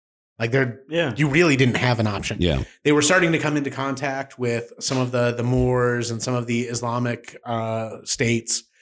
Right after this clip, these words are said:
Speaker 1: to the east and the south. But for the most part, like, the idea of questioning the existence of God was not a common thing.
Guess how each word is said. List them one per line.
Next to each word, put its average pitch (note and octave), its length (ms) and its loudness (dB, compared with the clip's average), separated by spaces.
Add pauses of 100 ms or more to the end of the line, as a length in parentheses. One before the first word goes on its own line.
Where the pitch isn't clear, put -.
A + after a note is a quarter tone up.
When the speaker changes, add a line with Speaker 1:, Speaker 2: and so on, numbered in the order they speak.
(420)
Speaker 1:
to B2 100 -2
the A#2+ 200 -2
east B2+ 220 2
and A#2+ 100 0
the G#2+ 80 -6
south. D3 540 2
But A2 300 -2 (880)
for F3 120 0
the F3+ 120 0
most F3 260 0
part, G#2+ 240 -4
like, A2 160 -8 (640)
the C#3+ 100 2
idea D3 440 2
of B2+ 380 0 (200)
questioning D3 440 -2
the B2 140 0
existence B2 480 -2
of A2 80 -6
God C#3 240 -2
was A2 140 -6
not B2+ 100 -2
a A2+ 60 -6
common A2 600 -8
thing. D3+ 220 -4